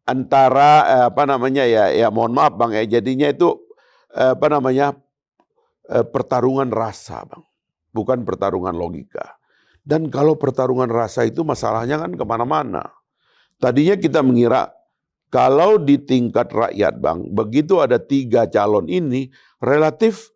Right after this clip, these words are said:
masuk ke lorong-lorong yang menyebabkannya itu lebih, lebih teduh.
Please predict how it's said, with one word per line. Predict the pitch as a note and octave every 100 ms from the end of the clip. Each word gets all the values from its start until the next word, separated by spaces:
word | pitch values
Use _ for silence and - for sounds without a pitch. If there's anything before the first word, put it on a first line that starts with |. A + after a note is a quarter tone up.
| _ _ _
masuk | - D3+ - G#3+ G#3
ke | F3
lorong-lorong | D#3 D3 D3 D3+ C#3 D#3 G3+
yang | D#3 F3 G3+
menyebabkannya | - C#3 C3+ C3 C#3+ C#3+ D3+
itu | F3
lebih, | F3+ C3+ D#3 -
lebih | C#3 B2 A#2+
teduh. | A#2+ G#2+